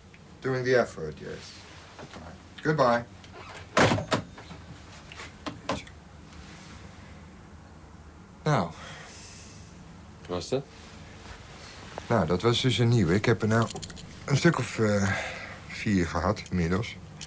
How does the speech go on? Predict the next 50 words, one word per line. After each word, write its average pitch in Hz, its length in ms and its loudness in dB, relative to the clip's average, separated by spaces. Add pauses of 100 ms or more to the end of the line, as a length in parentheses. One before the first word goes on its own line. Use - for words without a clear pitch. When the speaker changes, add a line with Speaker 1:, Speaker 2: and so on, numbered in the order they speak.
(480)
Speaker 1:
Maar 107 140 8
deze 127 280 10
had 151 160 10
dus 160 140 6
helemaal 151 560 8
een 101 100 2
mooi 92 260 4
verhaal. 92 320 2
Want 123 120 0
die 127 80 -4
zei 127 180 2
dat 117 120 0
het, 117 160 -4
eh, 110 180 2
helemaal 110 340 2
on-, 98 160 0
onmogelijk 107 520 4
was. - 260 -10 (1080)
Die - 100 -4
zei 107 160 6
dat 101 120 2
het 101 120 -6
technisch 104 340 -2
onmogelijk 90 440 0
was 87 140 -6
in 80 60 -8
die 82 120 -6
tijd. 80 300 -8
Maar 78 120 -6
dat, 80 160 -8 (100)
daar 80 120 -8
geloof 87 200 -4
ik 92 60 -6
dus 87 100 -4
helemaal 85 400 -4
niks 82 200 -12
van. - 140 -10
Hij 80 120 -10
kende 82 260 -2
überhaupt 87 460 -2
dat, 82 180 -4
hij 92 100 2
kende 95 200 6
trouwens 87 280 6
het - 80 -6
verhaal 85 320 2
niet, 78 280 -4
eh, 82 80 -2 (2000)
niet 85 140 -8
van. 82 160 -6